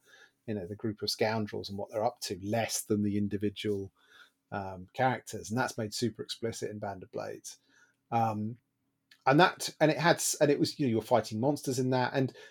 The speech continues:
I think playing Band of Blades made me realize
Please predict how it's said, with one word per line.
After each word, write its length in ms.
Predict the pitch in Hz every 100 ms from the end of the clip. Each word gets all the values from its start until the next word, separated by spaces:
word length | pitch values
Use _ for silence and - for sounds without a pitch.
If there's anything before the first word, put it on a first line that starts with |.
| _
I 80 | 135
think 260 | - 233 -
playing 320 | 175 185 165
Band 240 | 131 113
of 100 | 104
Blades 600 | 120 107 95 92 - - -
made 380 | 123 127 123 117
me 500 | 120 117 113 110 107 _ _ _ _ _
realize 920 | 110 113 127 127 113 98 92 95 -